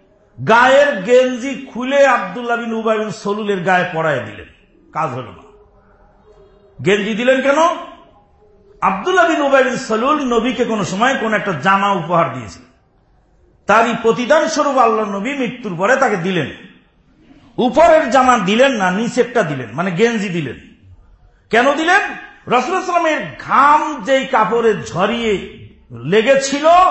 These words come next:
সেই কাপড়ের মধ্যে বরকত ছিল। রাসূলুল্লাহ সাল্লাল্লাহু আলাইহি ওয়াসাল্লামের ইন্তেকালের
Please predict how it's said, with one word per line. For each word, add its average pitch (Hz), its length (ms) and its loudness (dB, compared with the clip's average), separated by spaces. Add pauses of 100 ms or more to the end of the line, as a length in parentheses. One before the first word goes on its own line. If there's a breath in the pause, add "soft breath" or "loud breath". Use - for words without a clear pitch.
(240)
সেই 247 180 0
কাপড়ের 277 600 0
মধ্যে 320 180 2
বরকত 240 760 2
ছিল। 202 180 -8
রাসূলুল্লাহ - 1400 -8
সাল্লাল্লাহু 311 460 -2
আলাইহি 285 300 0
ওয়াসাল্লামের 247 80 2
ইন্তেকালের 311 520 0